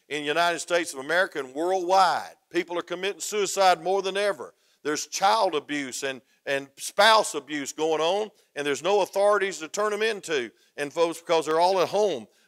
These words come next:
Folks, trials because of unfaithful friends, trials because of uncertain future,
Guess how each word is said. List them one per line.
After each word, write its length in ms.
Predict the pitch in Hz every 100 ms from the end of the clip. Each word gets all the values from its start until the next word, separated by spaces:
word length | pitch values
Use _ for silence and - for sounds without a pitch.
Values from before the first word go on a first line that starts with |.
| -
Folks, 260 | 185 175
trials 640 | - 202 196 208 220 185 - _ _
because 440 | 143 - 175 180 147
of 80 |
unfaithful 640 | 170 180 - 196 190 - 156
friends, 420 | - 170 135 117
trials 500 | - 175 180 208 208
because 320 | 156 170 185
of 100 | 165
uncertain 440 | 190 - 190 190 143
future, 460 | 185 185 - 113